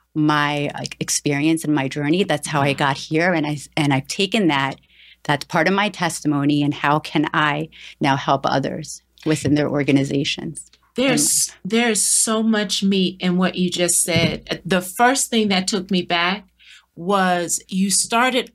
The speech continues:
Speaker 2: off with, with in this cycle of why did this, that, this happen to me,
Speaker 1: Mm-hmm.
Speaker 2: which oftentimes is not fruitful. It actually gets you ruminating and can get you stuck.
Speaker 1: Right.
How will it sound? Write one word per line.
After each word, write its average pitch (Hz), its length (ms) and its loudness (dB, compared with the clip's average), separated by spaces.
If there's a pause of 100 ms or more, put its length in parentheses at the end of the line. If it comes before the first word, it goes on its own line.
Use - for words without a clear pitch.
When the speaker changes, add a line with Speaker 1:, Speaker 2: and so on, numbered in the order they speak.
Speaker 2:
off 185 580 0
with, 190 260 2 (220)
with 185 460 2
in 202 140 2
this 185 220 0
cycle 196 560 0
of 175 280 0
why 185 340 0
did 190 180 -6
this, 180 240 -4 (100)
that, 175 380 0
this 190 300 0
happen 165 520 0
to 202 120 -4
me, 226 280 2
Speaker 1:
Mm-hmm. 180 280 0 (280)
Speaker 2:
which 202 340 2
oftentimes 220 1040 0
is 185 340 2
not 185 380 0
fruitful. 185 760 0 (360)
It 190 240 0
actually 196 380 0
gets 220 380 0
you 190 160 0
ruminating 180 800 0
and 185 160 0
can 190 180 0
get 185 260 -2
you - 60 -2
stuck. 202 520 0
Speaker 1:
Right. 160 240 0